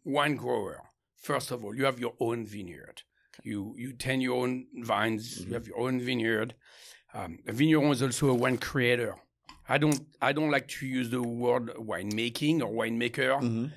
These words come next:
Speaker 1: because winemaking, there's a word to make, and it just rubbed me the wrong way.
Speaker 2: Mm-hmm.
Speaker 1: And it's more about the creation and, and, and, and a craft. So that's what a vigneron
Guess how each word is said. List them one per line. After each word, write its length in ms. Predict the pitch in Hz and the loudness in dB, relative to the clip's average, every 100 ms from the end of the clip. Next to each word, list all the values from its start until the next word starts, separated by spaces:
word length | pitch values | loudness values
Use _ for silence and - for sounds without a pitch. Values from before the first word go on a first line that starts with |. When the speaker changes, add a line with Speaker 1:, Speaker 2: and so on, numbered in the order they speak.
| - | -10
Speaker 1:
because 260 | - 123 120 | -2 0 2
winemaking, 800 | 131 131 131 123 127 123 123 - _ - | 2 2 0 -2 -2 -2 -2 -6 _ -4
there's 240 | 117 117 | -2 0
a 60 | 120 | 0
word 220 | 117 107 - | -2 -2 -6
to 120 | - | -6
make, 560 | 110 113 113 151 - - _ _ _ - | -4 0 0 0 -4 -10 _ _ _ -10
and 160 | 123 | -6
it 160 | 120 123 | -6 -6
just 320 | 117 131 - | -2 -2 -2
rubbed 160 | 127 123 | -2 -2
me 120 | 120 | -2
the 100 | 110 | -2
wrong 260 | 101 127 123 | -2 -2 2
way. 300 | 143 196 226 _ - | 4 2 -2 _ -12
Speaker 2:
Mm-hmm. 200 | 101 120 131 - | -8 -8 -10 -6
Speaker 1:
And 280 | 120 123 131 | 0 0 0
it's 120 | - | 0
more 180 | 151 147 | 4 4
about 160 | 123 123 | 4 2
the 60 | |
creation 800 | 117 - 143 127 123 113 92 101 - _ - | 2 2 2 4 2 0 -4 -10 -20 _ -4
and, 360 | 117 120 120 123 | -2 0 0 0
and, 240 | 117 117 123 | 0 0 0
and, 260 | 113 117 - | -2 -2 -4
and 520 | 117 110 113 113 113 - - - | -2 0 0 -2 -6 -10 -14 -8
a 60 | |
craft. 520 | - 156 113 - - - _ _ _ - | -2 0 -2 -8 -16 -20 _ _ _ -8
So 160 | 135 | 0
that's 180 | 127 127 | 0 2
what 100 | 139 | -2
a 20 | |
vigneron 500 | 113 123 123 120 123 | -2 -2 -2 -2 -4